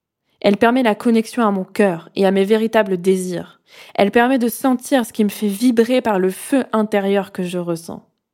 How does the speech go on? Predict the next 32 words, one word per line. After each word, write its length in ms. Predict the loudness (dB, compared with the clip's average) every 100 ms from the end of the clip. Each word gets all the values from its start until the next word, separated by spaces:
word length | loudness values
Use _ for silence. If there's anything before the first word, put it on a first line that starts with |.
| _ _ _ _ _ _ _ _ _ _ _ _ _ _ 0
La 120 | 2
connexion 540 | 4 2 2 -2 -2
au 60 | -2
corps, 460 | 0 0 0 -6 _ _ _
c'est 240 | -4 -2
le 100 | 0
vrai. 420 | -2 -4 -6 -8 _ _ _ _ _ _ _ _ _ _
Elle 200 | 0 2
ne 120 | 2
ment 260 | 2 0 0
pas. 400 | -4 -8 -10 _ _ _ _ _ _ _ _
C'est 500 | -16 -4 2 2 0 -10 _ _ _
ma 360 | 0 4 4 0 _ _
vérité. 600 | -4 -2 -2 -8 -14 -18 _ _ _ _ _ _ _ _ _ _ 0
Et 80 | 2
pour 200 | 2 0
tout 120 | 0
vous 120 | 2
dire 180 | 2 2
aujourd'hui, 600 | 2 0 0 -2 -2 -2
quand 180 | 0 0
je 80 | 2
me 80 |
lève 200 | 2 2
le 100 | 2
matin, 480 | 0 0 -2 -2 -4 -12 -20 -20 _
la 120 | 0 2
première 360 | 4 4 4
chose 200 | 0 -2
que 100 | -2
je 120 | -2
fais, 420 | -4 0 0 0